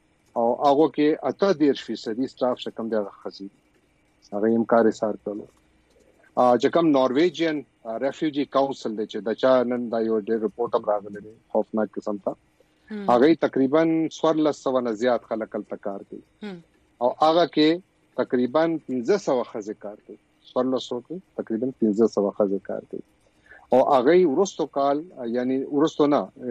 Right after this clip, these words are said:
Speaker 1: اګست کال دوه زره یوویشتم نه تر وروستو کال، آ، نومبر پورې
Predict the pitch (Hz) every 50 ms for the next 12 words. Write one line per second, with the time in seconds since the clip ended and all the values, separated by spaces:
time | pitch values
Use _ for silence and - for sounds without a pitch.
0 | 117 117 127 113 - - - 120 123 120 113 160 185 - - - _ _ _ _
1 | - _ - 127 135 139 131 117 110 131 131 131 131 131 127 117 113 110 110 104
2 | - - - 143 143 147 143 143 139 139 139 - 120 110 113 - _ _ _ _
3 | - 123 107 _ _ _ - 127 123 120 131 143 147 135 - - 139 117 - 131
4 | 127 131 131 131 131 - _ _ _ _ _ _ _ _ _ _ - 117 117 120
5 | 123 123 123 123 123 120 113 123 123 123 123 123 123 127 139 165 151 143 - -
6 | 110 107 107 120 147